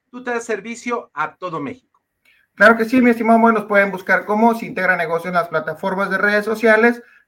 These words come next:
Speaker 2: nos pueden dejar un mensajito y con mucho gusto un colaborador se comunicará con ustedes, o al WhatsApp seis cuatro cuarenta y uno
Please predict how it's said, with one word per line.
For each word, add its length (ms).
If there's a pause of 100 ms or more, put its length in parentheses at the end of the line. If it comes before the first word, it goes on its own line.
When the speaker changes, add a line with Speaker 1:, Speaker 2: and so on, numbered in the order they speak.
Speaker 2:
nos 160
pueden 220
dejar 240
un 60
mensajito 460
y 40
con 140
mucho 200
gusto 240
un 80
colaborador 460
se 120
comunicará 500
con 120
ustedes, 460 (200)
o 260
al 180
WhatsApp 560
seis 320
cuatro 340
cuarenta 400
y 80
uno 160